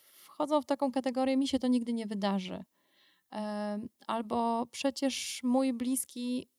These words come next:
tego nie roześle dalej". Co jest bardzo złudne, bo część z tych zdjęć nie wy-, nie wypływa w momencie intencjonalnego rozsyłania dalej, ale chociażby kradzieży telefonu albo przejęcia tego telefonu przez rówieśników.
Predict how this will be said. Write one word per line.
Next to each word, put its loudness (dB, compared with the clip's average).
tego 0
nie 6
roześle -2
dalej". 0
Co -6
jest 0
bardzo 2
złudne, 2
bo -2
część -6
z -20
tych -8
zdjęć -6
nie -6
wy-, -6
nie -2
wypływa 2
w 0
momencie -2
intencjonalnego 2
rozsyłania -2
dalej, 0
ale -6
chociażby -4
kradzieży -4
telefonu -2
albo -4
przejęcia -6
tego -8
telefonu -4
przez -12
rówieśników. -6